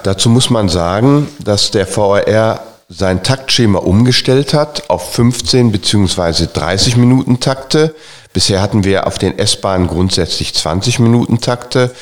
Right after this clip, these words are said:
Das heißt, einzelne S-Bahnen wie die S eins sind auf einen fünfzehn Minuten Takt verbessert worden. Es gibt aber auch einzelne S-Bahn-Bereiche, die jetzt auf dreißig Minuten Takte zurückgeführt werden. Dazu gehört bedauerlicherweise die S drei.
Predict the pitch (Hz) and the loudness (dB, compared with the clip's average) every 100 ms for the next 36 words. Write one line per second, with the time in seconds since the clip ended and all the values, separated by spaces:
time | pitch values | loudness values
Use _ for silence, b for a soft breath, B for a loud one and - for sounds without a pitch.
0 | B B - 92 107 113 - - 101 127 | B B -4 -2 0 0 0 -2 -2 0
1 | 123 117 - 123 - 117 117 127 120 101 | 2 2 0 -2 -2 -2 0 2 2 0
2 | 95 95 98 - 98 104 135 - - B | 0 0 0 -2 0 0 2 0 -4 B
3 | - - 117 - - 92 85 - 175 - | -8 -2 -2 -2 -2 -2 0 0 0 0
4 | 117 98 98 - 92 - 117 - - B | 2 2 2 0 -4 -4 -6 -4 -10 B
5 | B 92 82 113 - 92 80 87 98 139 | B -6 -2 0 0 -2 0 0 2 0
6 | B B - - - 165 - 120 120 117 | B B -4 -2 -2 -4 -4 -4 -2 -2
7 | 110 - 110 127 - 117 - 113 - 123 | -2 -2 0 0 0 0 0 -2 -2 -2
8 | 123 123 - - _ 110 107 117 120 - | 0 0 -4 -18 _ -2 0 0 0 2
9 | 127 127 B B - 113 120 117 - 110 | 2 0 B B -4 2 2 2 -2 -2
10 | - 92 113 131 135 120 117 120 123 127 | -2 -2 0 0 0 2 4 2 2 2
11 | 120 117 120 110 - 113 - 98 139 107 | 2 0 -6 -6 -4 -2 0 0 0 -2
12 | - 92 90 87 92 113 104 - 127 107 | -2 -4 -2 -2 0 2 0 0 0 2
13 | 135 - 95 90 104 135 127 - 117 98 | 2 0 -2 0 0 0 0 0 0 0
14 | 107 110 95 104 - 101 - 76 80 107 | 0 0 0 -2 -2 -2 -2 -2 -2 -2
15 | 165 | -2